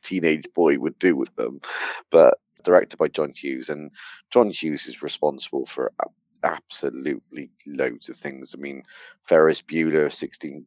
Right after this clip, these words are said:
Candles, Planes, Trains and Automobiles, The Breakfast Club, you know, Uncle Buck,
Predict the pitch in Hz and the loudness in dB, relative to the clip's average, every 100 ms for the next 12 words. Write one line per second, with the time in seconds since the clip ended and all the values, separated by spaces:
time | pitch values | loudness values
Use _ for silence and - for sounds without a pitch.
0 | - - 73 71 73 73 73 - 80 80 | -10 -4 -4 -2 -4 -4 -6 0 0 0
1 | - 85 76 76 80 64 73 80 76 73 | -8 -8 -8 -6 -6 -4 -4 0 2 2
2 | 71 69 - 85 - 95 - 87 - 92 | 0 -6 0 4 6 4 2 -2 6 8
3 | 90 - _ _ _ 95 90 - 95 95 | 8 2 _ _ _ 0 4 6 4 2
4 | 80 87 78 - | 6 8 8 2